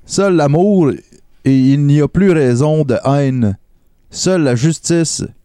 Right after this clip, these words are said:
et il n'y a plus raison d'injustice. Tabarnak. Seule l'humilité fait disparaître l'orgueil. Seule l'acceptation,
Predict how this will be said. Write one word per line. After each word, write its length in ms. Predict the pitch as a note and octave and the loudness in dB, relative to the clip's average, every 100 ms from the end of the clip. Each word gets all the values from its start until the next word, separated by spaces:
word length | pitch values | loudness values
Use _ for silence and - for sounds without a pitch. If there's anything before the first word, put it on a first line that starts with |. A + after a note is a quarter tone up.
| - | -2
et 100 | A#2 | 0
il 60 | |
n'y 120 | B2 B2+ | 2 0
a 80 | |
plus 260 | A#2+ F#3 F#3+ | 0 2 2
raison 420 | D#3 B2 A#2+ D3+ | 2 0 0 -2
d'injustice. 1120 | C3 D#3 E3 C3 B2+ - C3+ C#3 C3+ - - - - - | -2 -2 0 0 -2 -2 0 0 -2 -8 -14 -20 -20 -20
Tabarnak. 680 | - - - - - _ - - - - | -20 -20 -20 -20 -20 _ -20 -20 -20 -20
Seule 380 | - - G#3 G3 | -8 -2 0 2
l'humilité 800 | F3 F3+ F#3 F3+ D3 F3 F3+ F#3+ - _ _ _ | 2 2 2 0 -2 -2 0 0 -4 _ _ _
fait 240 | - B2+ | -6 -4
disparaître 680 | B2+ C3+ - E3 E3 E3+ D3 | -4 -6 -4 0 0 -2 -2
l'orgueil. 840 | B2+ A#2+ B2+ B2 A#2+ B2+ B2+ B2 B2+ _ _ _ - | 0 0 0 0 0 0 -2 -4 -10 _ _ _ -20
Seule 400 | - - F3 F3 | -8 -4 0 0
l'acceptation, 1160 | D#3 D#3+ - F3+ - D3+ C3+ A#2 - D3+ D3+ | 0 -2 -4 -6 -4 -2 0 0 0 0 -2